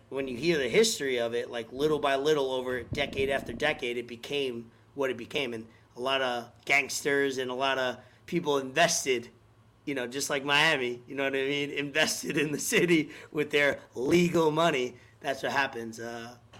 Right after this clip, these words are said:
but yeah, there's, there's no way Vegas became what it, it became so quickly.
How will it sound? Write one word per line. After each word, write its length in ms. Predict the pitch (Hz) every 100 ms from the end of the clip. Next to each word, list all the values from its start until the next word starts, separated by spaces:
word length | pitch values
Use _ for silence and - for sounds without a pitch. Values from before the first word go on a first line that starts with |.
| -
but 140 | 131 139
yeah, 220 | 135 98
there's, 480 | 139 135 110 - - - - -
there's 160 | 131
no 200 | 147 147
way 320 | 139 135 127
Vegas 400 | 120 131 120 117
became 440 | - 120 139 123 117
what 140 | 120
it, 140 | 120 123 127
it 180 | 120
became 380 | 117 120 131 117
so 240 | 113 147 123
quickly. 560 | - 151 - 113 92